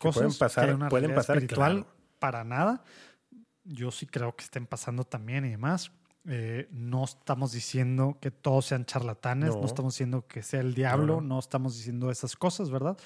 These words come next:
Speaker 2: Y también, ya que sacamos el tema de carismáticos al principio y de Rat Rats, pues sí, son los que tradicionalmente tienden a agarrar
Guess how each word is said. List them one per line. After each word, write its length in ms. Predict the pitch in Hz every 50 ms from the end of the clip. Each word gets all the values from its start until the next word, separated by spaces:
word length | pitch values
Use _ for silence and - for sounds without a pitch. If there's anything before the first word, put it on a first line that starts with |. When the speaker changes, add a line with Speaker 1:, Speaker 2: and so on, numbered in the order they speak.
| - - - - _ -
Speaker 2:
Y 100 | 175 170
también, 500 | - 214 196 180 165 160 165 190 202 - _ _ _ _
ya 180 | 151 135 135 131
que 120 | - 147
sacamos 320 | 139 151 - 147 143 143
el 80 | 139 135
tema 220 | - 135 135 143
de 80 | 143 139
carismáticos 720 | - 135 120 113 117 123 123 - - 135 - - 127 - -
al 80 | 110
principio 480 | - 117 120 107 131 135 131 - 135 127
y 40 | 117
de 100 | 117 113
Rat 240 | 107 117 123 - -
Rats, 320 | 127 127 135 131 - - - - - - - - _ _
pues 160 | - 135 - -
sí, 240 | 151 185 220 - _ _
son 240 | - - - 127 123
los 140 | 143 139 -
que 260 | - 151 135 131 - - _ _ _ _ _ _ _ _ _ -
tradicionalmente 640 | - 117 113 - - 123 131 139 165 175 160 - 190
tienden 440 | - - 147 147 143 147 156 151 147
a 60 | 139
agarrar 440 | 131 131 131 135 135 143 143 -